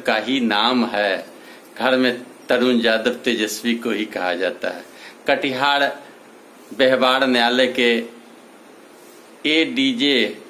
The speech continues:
छह के bodyguard विकास कुमार ने अपने ही service revolver से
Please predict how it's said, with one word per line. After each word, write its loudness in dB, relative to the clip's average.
छह 4
के 4
bodyguard 2
विकास 0
कुमार 2
ने 0
अपने 0
ही 0
service 0
revolver 2
से -2